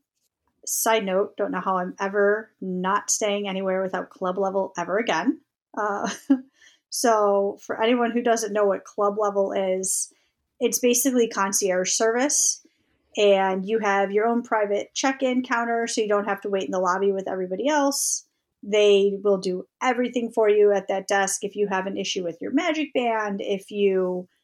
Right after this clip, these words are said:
want help trying to find a reservation somewhere, they do turn down service if you request it. And then on top of all of that,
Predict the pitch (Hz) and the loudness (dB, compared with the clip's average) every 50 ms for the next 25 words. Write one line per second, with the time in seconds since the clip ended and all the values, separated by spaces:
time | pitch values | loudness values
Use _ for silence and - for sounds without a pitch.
0 | _ _ _ - 214 190 185 160 - 214 202 196 202 - - 202 190 185 185 185 | _ _ _ 0 0 0 0 0 0 0 0 0 -2 -4 -6 -4 -4 -4 -4 -4
1 | - 190 185 180 175 175 175 175 175 185 190 254 285 285 277 - 277 254 254 - | -4 -4 -4 -4 -4 -4 -4 -4 -4 -4 0 2 2 2 2 2 2 2 2 2
2 | 247 226 214 214 214 208 202 202 196 196 196 190 - 202 196 190 196 196 190 185 | 0 -2 -2 -2 -2 -2 0 -2 -2 -2 -4 -4 -2 -2 -2 -2 -2 -6 -8 -16
3 | _ _ _ _ _ _ _ _ 214 208 202 202 _ _ - - 233 233 233 233 | _ _ _ _ _ _ _ _ -18 -16 -16 -18 _ _ -6 -2 0 2 2 4
4 | 226 226 226 220 214 214 202 208 - - 233 226 226 226 226 214 220 233 220 - | 4 4 4 2 2 -2 -6 -8 -6 -2 -2 -2 0 0 0 -2 -2 -2 -4 -4
5 | 226 220 214 214 220 220 - - 202 202 - 202 202 185 190 190 - - 262 269 | -2 -2 -2 -2 -2 -2 0 -2 -2 -4 -2 -4 -4 -2 -2 -4 -6 -4 -4 -2
6 | 262 - - - 262 254 254 247 247 _ _ _ _ _ _ _ _ _ _ _ | -2 -2 -2 0 0 0 0 -2 -6 _ _ _ _ _ _ _ _ _ _ _
7 | - - 226 220 226 220 220 220 220 - 226 226 233 233 220 220 214 214 208 202 | -2 -2 0 0 0 0 0 -2 -2 -2 -2 -2 -2 -2 -2 -2 0 0 0 0
8 | 196 196 196 190 190 190 190 190 - | 0 -2 0 2 2 2 0 -2 -4